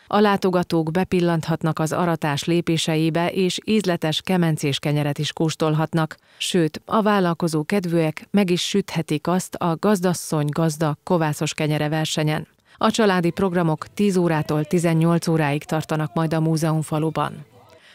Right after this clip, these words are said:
A vármegye székhelyen tizennyolc órától a Váci Mihály Kulturális Központban tartanak ünnepi műsort,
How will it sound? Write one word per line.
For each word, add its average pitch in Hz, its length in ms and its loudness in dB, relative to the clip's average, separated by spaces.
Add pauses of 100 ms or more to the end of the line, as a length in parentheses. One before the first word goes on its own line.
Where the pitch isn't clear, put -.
A 175 80 2
vármegye 185 420 4
székhelyen 165 680 0
tizennyolc 208 560 4
órától 170 520 2
a 180 200 0
Váci 196 320 2
Mihály 170 300 2
Kulturális 160 640 0
Központban 156 580 -2
tartanak 156 580 -2
ünnepi 180 440 2
műsort, 156 580 0